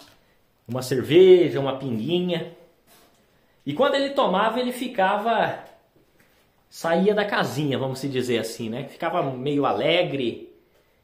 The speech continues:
e começava a fazer coisas que não devia, né?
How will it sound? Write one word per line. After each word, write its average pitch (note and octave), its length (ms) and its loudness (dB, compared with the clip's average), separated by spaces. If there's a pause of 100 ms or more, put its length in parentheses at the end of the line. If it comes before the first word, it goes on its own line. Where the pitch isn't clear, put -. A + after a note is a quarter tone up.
(120)
e G#2+ 220 -10
começava F#3 560 -2
a G3+ 40 -2
fazer G#3+ 300 0
coisas G#3 540 4
que C4 140 -2
não C4+ 120 -2
devia, A#3+ 600 2 (1400)
né? B2 340 -6